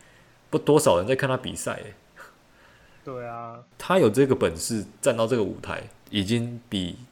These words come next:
Speaker 1: 九十九趴的人都厉害了。
Speaker 2: 嗯。
Speaker 1: 他就是那个百分之一的，的那个 top 的选手。
Speaker 2: 对。
Speaker 1: 那他已经有这个资格了，其他人就没有必要再，在那边嘴他说他的能力不够好什么样子，他能力不够好，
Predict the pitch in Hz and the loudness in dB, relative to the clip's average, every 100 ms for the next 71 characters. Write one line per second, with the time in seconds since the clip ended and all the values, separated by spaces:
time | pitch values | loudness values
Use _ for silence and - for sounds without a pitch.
0 | - 95 101 107 85 98 95 85 85 92 | -6 -4 -2 0 2 2 0 -2 -6 -6
1 | 90 82 - - _ _ _ _ _ _ | -6 -8 -12 -16 _ _ _ _ _ _
2 | - 131 135 143 - 147 135 113 82 87 | -10 -2 0 0 0 0 0 0 -2 -2
3 | 107 104 101 98 - - - - 113 107 | -4 -6 -8 -10 -12 -20 -12 -4 -2 -2
4 | - 98 90 - - - 90 104 95 85 | -4 -4 -4 -14 -12 -6 -4 -2 -2 -2
5 | - 113 - - 87 - 85 85 - - | -2 -4 -4 -6 -10 -10 -12 -14 -18 -20
6 | - _ - 113 - _ - 147 - 185 | -20 _ -18 -18 -20 _ -8 -6 0 2
7 | 160 123 113 92 113 - 110 113 98 90 | 4 2 2 0 0 -2 -4 -4 -6 -6
8 | 104 117 - - - 117 143 110 120 117 | -10 -14 -18 -8 -4 0 0 0 0 0
9 | 101 110 107 101 92 98 90 90 - _ | -2 0 2 2 2 -2 -4 -10 -20 _
10 | _ _ - 107 101 101 95 90 90 90 | _ _ -4 -2 -2 -4 -6 -8 -8 -8
11 | 92 87 90 92 98 - 104 95 87 95 | -6 -6 -8 -12 -12 -6 -6 -6 -8 -8
12 | 98 - 98 92 90 - 92 98 92 95 | -10 -6 -8 -6 -14 -14 -12 -10 -10 -12
13 | 131 151 143 107 139 - - 123 - - | -6 -4 -4 -2 -2 -4 0 0 0 -8
14 | 113 | -18